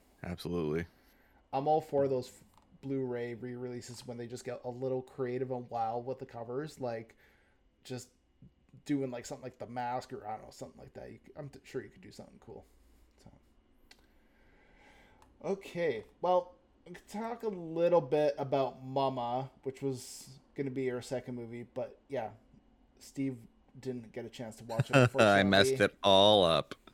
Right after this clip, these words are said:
Speaker 2: And Taylor's not here, so, uh, I'm just gonna, what I'll do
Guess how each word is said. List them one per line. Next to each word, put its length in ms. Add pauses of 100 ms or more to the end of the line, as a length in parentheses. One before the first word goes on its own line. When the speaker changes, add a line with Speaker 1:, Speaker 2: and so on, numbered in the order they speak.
(100)
Speaker 2:
And 440 (120)
Taylor's 460
not 260
here, 600 (100)
so, 720 (100)
uh, 280 (240)
I'm 360
just 160
gonna, 200 (720)
what 120
I'll 100
do 160